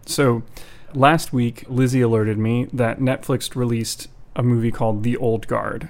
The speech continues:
which is a sci-fi fantasy action thriller based on a comic book that stars Charlize Theron, who is ostensibly the Jane Wick of our time. The movie's been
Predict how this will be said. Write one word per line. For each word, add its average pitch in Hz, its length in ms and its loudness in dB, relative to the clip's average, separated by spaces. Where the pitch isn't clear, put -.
which 123 260 -2
is 110 260 -2
a 120 240 -4
sci-fi 147 720 0
fantasy 131 480 0
action 120 420 -2
thriller 120 520 -4
based 123 240 -2
on 139 60 -2
a 143 80 -2
comic 117 340 -2
book 127 300 -4
that 131 160 2
stars 120 580 0
Charlize 123 520 2
Theron, 104 480 -4
who 123 220 2
is 117 180 2
ostensibly 135 720 2
the 117 460 0
Jane 120 440 2
Wick 104 400 -4
of 107 460 -2
our 104 260 -2
time. 107 540 -4
The 147 80 6
movie's 123 360 4
been 107 520 -4